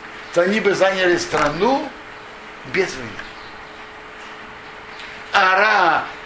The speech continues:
а, а если бы они шли путем веры, так Бог бы тоже их вел этим путем. Путем веры, что они полагаются полностью на Бога,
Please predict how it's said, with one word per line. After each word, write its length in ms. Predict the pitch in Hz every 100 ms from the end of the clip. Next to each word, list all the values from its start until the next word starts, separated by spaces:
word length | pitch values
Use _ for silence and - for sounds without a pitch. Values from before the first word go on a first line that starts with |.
| - - - - -
а, 340 | 160 165 170 - - - - - - - - - - - -
а 360 | - - - -
если 220 | 269 214
бы 120 | 202
они 200 | 185 190
шли 240 | 180 180 170
путем 440 | 127 135 156 151
веры, 340 | 185 381 - 113 - - - -
так 160 | 160 156
Бог 240 | 226 233
бы 100 | 202
тоже 440 | - 214 220 180 180
их 140 | -
вел 220 | 147 180 156
этим 260 | - 143
путем. 340 | 131 127 - 120 - - -
Путем 340 | 156 202 208
веры, 260 | 180 202 180
что 160 | -
они 120 | 160 170
полагаются 580 | 165 156 170 165 160 143
полностью 500 | 147 147 143 139 135
на 120 | 127
Бога, 340 | 113 110 151